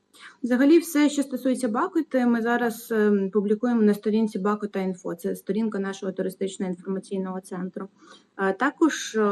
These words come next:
ми реалізовуємо проекти від мистецького простору Бакута Хаб, е, та від культурного клубу. Ці всі сторінки ми маємо в Фейсбуці та в Інстаграмі,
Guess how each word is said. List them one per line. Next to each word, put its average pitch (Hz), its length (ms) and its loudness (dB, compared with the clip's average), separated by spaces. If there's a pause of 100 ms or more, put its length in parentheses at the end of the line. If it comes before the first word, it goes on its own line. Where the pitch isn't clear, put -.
ми 196 500 0
реалізовуємо 196 520 2
проекти 190 440 -2
від 180 220 0
мистецького 190 640 -2
простору 180 460 -2
Бакута 190 400 -2
Хаб, 277 280 -2 (600)
е, 190 760 -4 (280)
та 269 200 2
від 240 180 -2
культурного 208 680 2
клубу. 165 420 -8 (420)
Ці 233 120 -4
всі 220 180 2
сторінки 208 540 2
ми 185 120 0
маємо 180 540 0
в 175 300 2 (800)
Фейсбуці 190 380 2
та 190 100 -2
в 185 60 0
Інстаграмі, 302 680 2